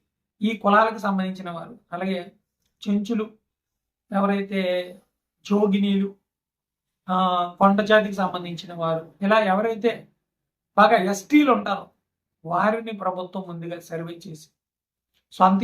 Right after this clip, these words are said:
ఇల్లు కట్టుకోలేని స్థితిలో ఉన్న, పాకల్లో ఉంటున్న, పెంకుటిల్లుల్లో ఉంటున్న ఇలాంటి పేదలకి, వయసు దాటిన వారికి, భర్త చనిపోయిన వారికి, భర్తతో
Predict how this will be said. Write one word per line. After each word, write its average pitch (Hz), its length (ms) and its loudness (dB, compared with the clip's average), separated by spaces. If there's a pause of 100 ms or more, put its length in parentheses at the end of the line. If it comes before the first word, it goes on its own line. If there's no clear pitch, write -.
ఇల్లు 220 220 -4
కట్టుకోలేని 190 640 -2
స్థితిలో 180 320 -4 (100)
ఉన్న, 170 120 -8 (840)
పాకల్లో 233 480 6 (100)
ఉంటున్న, 190 300 -6 (500)
పెంకుటిల్లుల్లో 233 720 2
ఉంటున్న 180 260 -8 (360)
ఇలాంటి 196 500 -2
పేదలకి, 190 460 0 (680)
వయసు 202 240 4 (100)
దాటిన 196 280 4 (100)
వారికి, 170 340 -8 (640)
భర్త 196 220 4 (100)
చనిపోయిన 226 520 2 (100)
వారికి, 208 340 0 (140)
భర్తతో 196 340 2